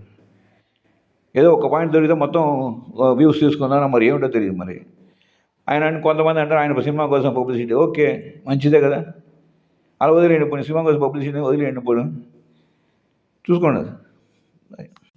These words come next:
ఫ్రీడమ్ అనేది ఇద్దరు ఫ్రెండ్స్ మధ్య కూడా ఫ్రీడమ్ ఎంతవరకు తెలుస్తుంది, ఎంతవరకు అంటే ఆయన ముట్-, మా ఫ్రీ-, ఫ్రెండ్ అని చెప్పి ఆయన, ఆయన just ఆయన టచ్ చేసేంతవరకు అంతే ఫ్రీడమ్ అనేది.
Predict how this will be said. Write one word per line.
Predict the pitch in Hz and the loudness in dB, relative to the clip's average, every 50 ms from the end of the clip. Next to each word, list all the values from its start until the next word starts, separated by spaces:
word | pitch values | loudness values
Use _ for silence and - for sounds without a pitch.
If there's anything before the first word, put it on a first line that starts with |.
| _ _ - - | _ _ -20 -14
ఫ్రీడమ్ | - 139 151 175 165 165 156 151 | -10 -6 -4 0 0 2 2 2
అనేది | 139 139 139 139 127 | 0 0 0 0 0
ఇద్దరు | 110 113 123 127 123 113 | -2 0 2 4 4 4
ఫ్రెండ్స్ | - 135 135 135 139 | 4 0 0 0 0
మధ్య | 143 127 123 120 117 | 2 2 2 2 4
కూడా | 117 120 120 | 4 4 4
ఫ్రీడమ్ | 117 117 123 127 127 127 113 | 4 4 2 4 4 4 2
ఎంతవరకు | 110 110 110 117 113 110 | 2 2 2 2 4 4
తెలుస్తుంది, | 107 98 95 92 95 101 92 98 101 - - - - _ _ _ _ _ _ _ _ _ _ _ _ _ _ _ _ _ _ _ _ _ _ _ _ _ _ _ _ _ _ _ _ _ _ _ _ _ _ - | 2 2 0 -2 -2 -4 -4 -4 -4 -4 -6 -10 -14 _ _ _ _ _ _ _ _ _ _ _ _ _ _ _ _ _ _ _ _ _ _ _ _ _ _ _ _ _ _ _ _ _ _ _ _ _ _ -6
ఎంతవరకు | 110 113 117 135 127 117 113 | -6 0 2 2 2 2 0
అంటే | 117 113 - | -2 -4 -2
ఆయన | 82 101 110 113 113 98 | -2 -2 -2 -2 -2 -4
ముట్-, | - 113 110 113 - - - - - | -4 -6 -8 -8 -10 -12 -16 -8 -2
మా | - 123 113 101 | 0 0 0 0
ఫ్రీ-, | - - 123 120 113 104 | 0 -2 0 2 2 2
ఫ్రెండ్ | - 104 113 117 123 | 2 2 2 2 2
అని | 123 123 113 | 2 2 2
చెప్పి | 107 117 - | 0 0 0
ఆయన, | 104 104 101 98 - - - - - 60 - - | -2 -2 -2 -4 -6 -8 -10 -8 -10 -8 -6 -2
ఆయన | 95 107 104 | 0 0 2
just | 87 80 92 110 110 110 - 147 | 2 2 2 0 0 0 0 0
ఆయన | 113 107 110 117 135 | 0 0 -2 -4 -6
టచ్ | 135 - - _ _ - - 120 - - | -8 -10 -14 _ _ -6 -6 -6 -2 0
చేసేంతవరకు | 147 131 127 131 120 110 123 120 117 | 0 0 0 -2 -4 -4 -4 -4 -4
అంతే | 107 98 98 95 107 | -4 -6 -6 -6 -8
ఫ్రీడమ్ | 98 - - 107 107 104 104 101 | -8 -6 -4 -2 0 0 0 0
అనేది. | 101 95 87 90 - | -2 -4 -6 -10 -12